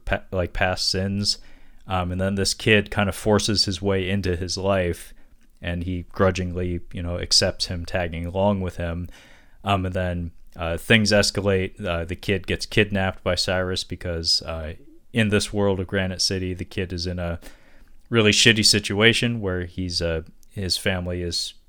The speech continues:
hard up for money. Um, he, his mom is a single parent,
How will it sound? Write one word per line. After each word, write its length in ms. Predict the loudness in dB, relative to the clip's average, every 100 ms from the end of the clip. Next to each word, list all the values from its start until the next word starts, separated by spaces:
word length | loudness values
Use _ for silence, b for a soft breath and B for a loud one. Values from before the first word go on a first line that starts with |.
| 0
hard 220 | 2 4
up 180 | 0 -2
for 100 | -6
money. 500 | -2 -2 0 -2 -6 -14 -20 -20 -14 -8
Um, 380 | -6 -4 -8 -6
he, 180 | -6 -6
his 240 | -6 -4 -2
mom 320 | 0 0 -2
is 100 | -4
a 100 | -4
single 320 | -4 -4 2
parent, 420 | 8 10 10 6